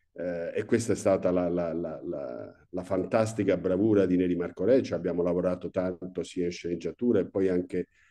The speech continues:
con lui. Ehm, Giovanni, eh,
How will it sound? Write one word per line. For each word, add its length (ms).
con 200
lui. 680
Ehm, 880
Giovanni, 540
eh, 1200